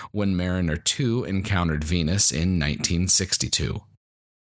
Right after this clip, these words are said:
However, nitpicking the title of Arendt's essay isn't what I want to focus on today, because that's not what Arendt was looking at with the results of early spaceflight.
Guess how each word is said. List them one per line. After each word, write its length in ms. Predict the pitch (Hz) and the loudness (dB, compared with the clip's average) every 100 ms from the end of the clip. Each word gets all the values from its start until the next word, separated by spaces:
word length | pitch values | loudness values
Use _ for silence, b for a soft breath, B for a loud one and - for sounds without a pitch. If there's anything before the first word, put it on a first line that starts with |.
| _ - | _ -4
However, 520 | 104 101 95 98 98 | -2 0 0 -2 -2
nitpicking 600 | 107 123 - 127 110 123 | -2 -4 -2 -4 -2 0
the 80 | 113 | 0
title 380 | 107 98 92 95 | 2 2 2 0
of 200 | 85 80 | 0 0
Arendt's 360 | 80 76 73 - | 0 0 2 2
essay 400 | 76 - 85 - | 4 2 2 -2
isn't 320 | 98 113 131 | -2 0 0
what 160 | 107 98 | 0 0
I 60 | 85 | 2
want 220 | 80 - | 0 -2
to 80 | 95 | -2
focus 400 | - 76 85 - | 0 0 2 0
on 180 | 65 69 | 2 0
today, 360 | 80 71 87 B B B - | 0 0 0 B B B -4
because 260 | 101 101 | -2 0
that's 240 | 95 107 - | 2 2 2
not 240 | 120 - | 0 0
what 140 | 113 104 | 0 0
Arendt 320 | 87 87 90 | 0 -2 0
was 160 | 85 | -2
looking 440 | 87 107 131 113 80 | 2 0 0 -2 0
at 280 | 73 87 101 | 0 -2 -4
with 160 | 95 | -4
the 100 | - | -2
results 440 | 90 92 76 73 101 | 0 2 2 0 -2
of 120 | 73 | 0
early 240 | 71 67 | -2 0
spaceflight. 720 | 76 - 95 82 - 71 58 | 0 0 2 2 2 0 -2